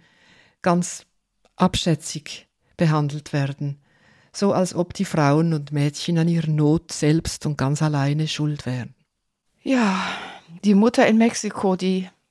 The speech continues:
Speaker 2: kämpft um Recht, die Frauen kämpfen um ihr Recht. Und da kann keiner verlangen, dass sie jetzt den Richter lieben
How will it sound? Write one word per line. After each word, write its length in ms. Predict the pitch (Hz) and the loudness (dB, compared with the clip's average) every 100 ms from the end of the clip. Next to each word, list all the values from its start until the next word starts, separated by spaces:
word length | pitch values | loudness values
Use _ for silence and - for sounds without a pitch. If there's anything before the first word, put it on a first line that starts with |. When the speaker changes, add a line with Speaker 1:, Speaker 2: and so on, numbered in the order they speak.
| _ | _
Speaker 2:
kämpft 360 | - 175 - - | -4 -4 -4 -6
um 120 | 165 | -4
Recht, 360 | 151 156 - | -2 -4 -4
die 80 | - | -14
Frauen 500 | - - 165 175 175 | -14 -6 0 2 0
kämpfen 400 | - 160 160 - | 0 -2 -2 -6
um 160 | - 160 | -6 -4
ihr 140 | 143 | -2
Recht. 360 | - 135 - - _ _ _ _ - _ | -4 -4 -10 -20 _ _ _ _ -20 _
Und 60 | - | 0
da 80 | 185 | 0
kann 240 | - 196 | 2 2
keiner 360 | - 185 285 294 | 2 4 6 6
verlangen, 520 | 226 202 202 226 202 - - - _ | 6 6 6 6 4 0 -20 -20 _
dass 180 | - 220 | 2 2
sie 80 | 233 | 4
jetzt 280 | 208 226 - | 2 2 0
den 120 | 190 | 2
Richter 340 | 190 254 226 | 4 4 4
lieben 420 | 202 180 175 170 | 4 4 2 0